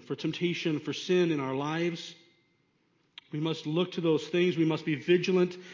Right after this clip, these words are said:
and with the psalmist say, "Search me, O God, and know my heart. Try me and know my anxious thoughts, and see if there be any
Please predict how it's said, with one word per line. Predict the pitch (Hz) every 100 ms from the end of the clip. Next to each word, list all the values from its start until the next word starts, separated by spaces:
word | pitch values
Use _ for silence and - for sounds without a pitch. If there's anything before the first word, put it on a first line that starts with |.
| - -
and | 151
with | 143
the | 143
psalmist | - 180 185 165 -
say, | 160
"Search | - - 190 190
me, | 196 185 160
O | 135
God, | 147 165 175 180
and | 147
know | 139
my | 135 127
heart. | - 175 175 - - - - -
Try | - 170 190
me | 196 196
and | 160 131
know | 127
my | 127
anxious | 131 131 - -
thoughts, | - 165 185 185 170
and | 143
see | - 175 185 185 - - -
if | 139
there | 143
be | 131 147
any | 156 165 175 175